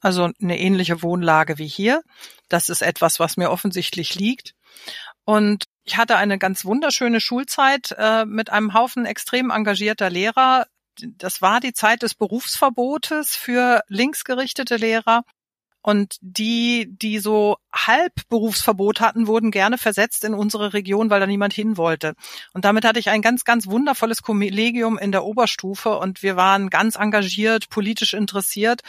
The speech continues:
Und dann bin ich mit achtzehn das erste Mal auf so eine Gorleben-Demo gegangen. Und die war grauenerregend.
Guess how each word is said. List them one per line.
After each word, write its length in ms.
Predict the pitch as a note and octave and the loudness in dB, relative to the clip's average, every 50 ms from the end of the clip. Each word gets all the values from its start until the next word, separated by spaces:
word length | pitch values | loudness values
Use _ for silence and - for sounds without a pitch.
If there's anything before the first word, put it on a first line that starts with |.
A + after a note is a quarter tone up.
| - - - - - - _ _ | -18 -18 -18 -18 -20 -20 _ _
Und 240 | _ - F#3+ F#3+ - | _ -4 -4 0 2
dann 260 | G3+ G3+ G3+ G3+ G#3 | 2 2 4 2 2
bin 160 | F#3+ G3 G3 A3+ | 0 2 2 2
ich 220 | A#3+ A3 - - | 0 0 -2 -4
mit 180 | G3+ F#3+ - - | -4 -4 0 2
achtzehn 340 | G3 G3+ - - - B3 | 2 2 0 -2 -2 0
das 160 | A3+ G#3+ G3 - | 0 0 0 2
erste 320 | E3 F#3 G3+ G3+ - A3+ | 2 2 2 2 0 -2
Mal 140 | G#3+ G3+ G3 | 0 0 0
auf 80 | F#3 | -2
so 100 | - - | -2 -4
eine 120 | F#3+ F#3 F3 | -6 -6 -2
Gorleben-Demo 800 | - F#3 G3 A#3 A3+ G3 F3+ F3 F3+ F3 - F3 F3 F3 E3+ | -2 0 0 0 0 0 -2 -2 -4 -4 -4 -4 -4 -4 -4
gegangen. 480 | - F3+ E3 - E3 E3 F3 G3+ B3 D4+ - _ _ _ _ _ _ _ _ _ - - - _ | -4 -2 0 2 2 2 2 0 -2 -4 -8 _ _ _ _ _ _ _ _ _ -20 -20 -18 _
Und 200 | - G3+ G3+ F#3 _ _ _ _ - | -4 -4 -4 -4 _ _ _ _ -6
die 240 | G#3 A3 A3+ G3+ G#3 | -2 -2 0 4 6
war 240 | G#3 G3+ G3+ G3+ | 6 6 6 4
grauenerregend. 1040 | F#3 F3 G3 F3 F#3 G3 A3 A3 F#3 C#3 E3+ D#3+ D#3 E3+ E3 D#3+ E3+ E3 E3 D3+ - | 2 2 2 4 4 4 4 2 2 0 -2 -2 -2 -2 -4 -4 -6 -8 -8 -10 -10